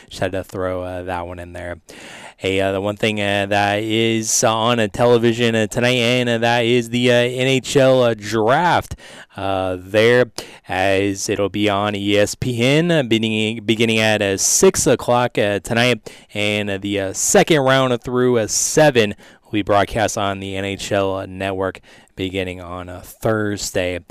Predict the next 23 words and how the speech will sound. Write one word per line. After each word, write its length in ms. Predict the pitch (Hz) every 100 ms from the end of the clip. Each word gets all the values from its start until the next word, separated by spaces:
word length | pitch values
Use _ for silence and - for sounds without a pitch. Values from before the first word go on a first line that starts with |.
| - _ -
uh, 300 | 92 90 90
there 340 | 90 92 92
at 360 | 90 90 87 -
bright 220 | 107 123
and 80 | 95
early 320 | 101 120 90
at 340 | 90 90 87 -
ten 300 | - 110 98
A 200 | 90 90
M. 320 | 98 87 85 - -
Uh, 300 | 90 87 85
there 280 | 90 92 90
got 140 | 90
a 40 | 87
lot 200 | 92 90
of 80 | -
picks 400 | 95 - - - -
to, 260 | 104 95
uh, 280 | 95 110 101
get 220 | 101 98
through, 340 | - - 98 95 - - - -
uh, 260 | 95 92 95
there. 260 | 110 113